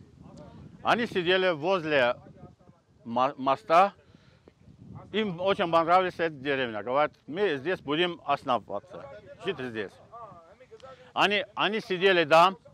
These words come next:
потому что на дорогу больше ничего не было есть. Ели эту каурму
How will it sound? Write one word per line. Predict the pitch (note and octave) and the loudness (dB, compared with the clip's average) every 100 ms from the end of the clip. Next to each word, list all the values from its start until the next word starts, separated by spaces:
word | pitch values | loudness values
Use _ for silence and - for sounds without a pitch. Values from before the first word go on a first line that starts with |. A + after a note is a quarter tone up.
| _ _ | _ _
потому | D#3 E3 F#3 | -2 -2 -4
что | - F3 | 0 2
на | E3 E3+ | 4 4
дорогу | E3+ F3 E3+ F3 - - | 4 4 0 -4 -6 -4
больше | D3 E3 | -2 -2
ничего | E3 F3+ D#3 D3 | -4 -2 -2 0
не | D3+ D3 | 0 0
было | C3+ A#2+ | 0 0
есть. | D#3 G3+ - _ _ _ _ F#3+ | 0 -2 -6 _ _ _ _ 0
Ели | G3 A3 | 4 4
эту | F3+ D#3+ C#3+ | 2 0 -2
каурму | D3+ D#3 F#3 G3 F#3+ F3 | 4 6 4 2 -2 -4